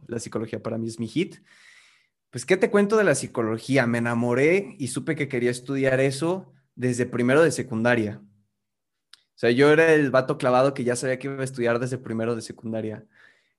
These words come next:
Eh, siempre fui el típico morrito que daba consejos a sus amigos, el típico compa al que le ibas a contar cosas para ver qué opinaba.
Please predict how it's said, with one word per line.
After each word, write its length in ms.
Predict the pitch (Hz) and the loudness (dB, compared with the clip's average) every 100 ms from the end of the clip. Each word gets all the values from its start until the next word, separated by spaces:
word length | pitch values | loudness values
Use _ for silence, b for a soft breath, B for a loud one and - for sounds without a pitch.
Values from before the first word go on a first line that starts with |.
| _ | _
Eh, 640 | 113 117 113 113 113 107 | -6 -2 0 0 0 -2
siempre 360 | 107 147 151 156 | 0 2 2 0
fui 160 | 160 156 | 2 2
el 120 | 151 | 2
típico 320 | 139 147 127 | -2 -2 -4
morrito 560 | 127 123 120 123 127 123 | -2 -2 0 -2 -2 0
que 80 | |
daba 240 | 117 120 120 | 2 2 0
consejos 440 | 113 120 117 120 | -4 -6 -6 -8
a 40 | 120 | -8
sus 180 | 110 117 | -8 -2
amigos, 600 | 123 147 156 165 - _ _ _ _ _ - | 2 2 2 -2 -8 _ _ _ _ _ -12
el 140 | 110 | -8
típico 380 | 117 143 131 123 | -2 0 0 0
compa 300 | 127 127 131 | 0 2 2
al 120 | 104 | 0
que 160 | - 113 | -2 0
le 80 | |
ibas 220 | 117 120 123 | 2 0 -2
a 40 | |
contar 300 | 117 113 113 | -4 -4 -4
cosas 280 | 120 123 120 | -2 -4 -4
para 200 | 110 110 | -4 -2
ver 160 | 113 113 | -4 -6
qué 80 | |
opinaba. 560 | 120 117 120 139 180 | -6 -2 0 0 -2